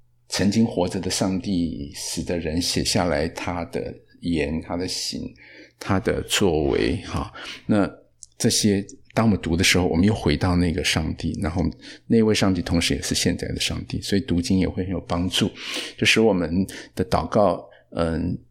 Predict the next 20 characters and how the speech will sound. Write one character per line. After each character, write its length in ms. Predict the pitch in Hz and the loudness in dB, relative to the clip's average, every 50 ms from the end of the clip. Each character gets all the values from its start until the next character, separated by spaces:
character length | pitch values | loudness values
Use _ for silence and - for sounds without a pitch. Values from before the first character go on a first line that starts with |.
| _ _ - - - _ _ _ _ _ _ _ _ _ _ _ - | _ _ -18 -18 -18 _ _ _ _ _ _ _ _ _ _ _ -2
就 240 | - - 120 - - - - - - - - - - - - - | 2 2 2 2 0 -4 -16 -20 -20 -20 -20 -20 -20 -20 -4 0
都 60 | 139 | 0
不 140 | 117 - - | 0 0 0
怕 320 | - - - 98 95 - - - - - - _ _ _ _ _ _ _ _ - - - - - - - - - - | 2 2 4 4 2 2 0 -2 -4 -6 -10 _ _ _ _ _ _ _ _ -20 -20 -20 -20 -20 -20 -20 -20 -14 -2
量 280 | - 131 110 90 87 85 | 0 2 2 2 0 -2
多， 360 | - - 92 90 90 92 113 156 - | -2 0 2 2 2 2 0 -4 -2
它 100 | - 110 | 0 2
也 80 | 107 92 | 2 4
不 140 | - 104 98 | 4 2 2
会 100 | 101 92 | 2 2
变 160 | - 104 92 | 2 0 0
成 160 | 87 82 87 | 0 0 0
做 160 | - - 95 | 2 2 2
功 260 | - - - 76 82 87 | 2 0 0 0 2 2
德 140 | 87 - | 2 0
的 100 | - 82 | 0 0
心 300 | 82 - - - 85 85 | 0 0 0 0 0 -2
态， 180 | - - - 85 - - - - - - | -2 -4 -6 -8 -8 -10 -14 -14 -6 -2
那 120 | 143 113 | -2 -2
这 160 | 110 - 110 | 0 -2 -2